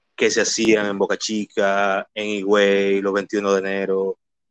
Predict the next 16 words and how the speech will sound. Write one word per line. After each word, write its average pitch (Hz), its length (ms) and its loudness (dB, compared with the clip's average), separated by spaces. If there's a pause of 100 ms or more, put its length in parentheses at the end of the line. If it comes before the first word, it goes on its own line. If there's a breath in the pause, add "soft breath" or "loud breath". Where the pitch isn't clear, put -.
(720)
eh, 104 260 2
aquí 107 480 0
en 104 120 -4
el, 101 140 -2
en 101 140 -2
el 98 100 -2
Conde, 104 540 -2
con 98 160 -6
la 98 100 -2
bici, 98 380 -8
con 98 140 -8
la 95 60 -2
biciambulancia. 98 880 -2 (880)
Eddie 117 200 2
me 117 120 -2
permitió 107 800 0